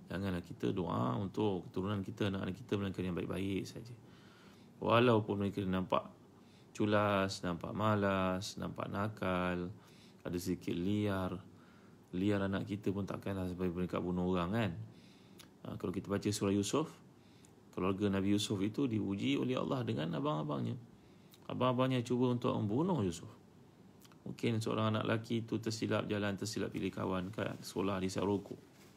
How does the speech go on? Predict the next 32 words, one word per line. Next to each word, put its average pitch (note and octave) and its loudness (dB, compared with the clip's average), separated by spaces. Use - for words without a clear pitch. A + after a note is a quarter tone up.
Vape G2+ 6
lah E2 -2
hari E2 -2
ni. D#2+ -6
Kena F#2+ -2
sabarlah, G2 -4
tuan-tuan. A#2 -4
Ha, G2+ -10
kena F#2+ -2
bimbing, F#2+ 2
kena E2+ -6
tenang, F#2+ -2
kena F2 -2
ambil F2 0
peluang F#2+ -2
untuk - -6
dekati. G2+ -2
Mungkin F#2+ -2
dia F2 -2
perlukan F2+ -4
perhatian, F#2+ -4
dia F2 -4
ekspreskan F#2+ -4
ketidakpuasan G2 0
hati F#2 -2
dia F2+ 0
kepada F#2 -2
ayah F#2+ 2
yang F#2 0
sibuk, F#2+ 0
contoh, G2+ -2
kan. - -4